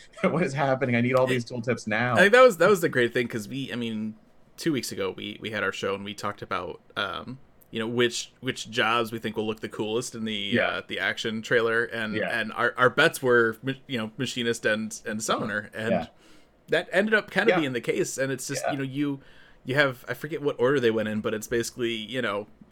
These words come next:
Speaker 2: summoner goes up and you're like, "Oh," and she goes up and I'm like, "Ah," and it's just
Speaker 1: <laughs>
Speaker 2: like,
Speaker 1: Yeah.
Speaker 2: it's, yeah,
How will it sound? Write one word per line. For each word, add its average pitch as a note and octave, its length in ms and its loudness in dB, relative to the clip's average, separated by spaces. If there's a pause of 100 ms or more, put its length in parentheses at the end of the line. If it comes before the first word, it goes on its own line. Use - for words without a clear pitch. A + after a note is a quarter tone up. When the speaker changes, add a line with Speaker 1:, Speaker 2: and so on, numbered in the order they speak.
(160)
Speaker 2:
summoner D3+ 320 0
goes C#3 240 0
up C#3+ 160 -4
and C#3 80 -8
you're D#3 100 -2
like, C#3+ 140 -2
"Oh," A#3 400 0
and D3 240 2
she D#3+ 100 -4
goes D3+ 240 -2
up D#3+ 120 -2
and E3 60 -2
I'm E3 60 -2
like, F#3+ 140 0
"Ah," D4 460 8
and F3 160 -2
it's D3 160 0
just B2+ 220 0
Speaker 1:
<laughs> F#3+ 80 2
Speaker 2:
like, F3 340 -2 (240)
Speaker 1:
Yeah. F#2+ 280 4
Speaker 2:
it's, - 200 -10
yeah, C#4+ 320 4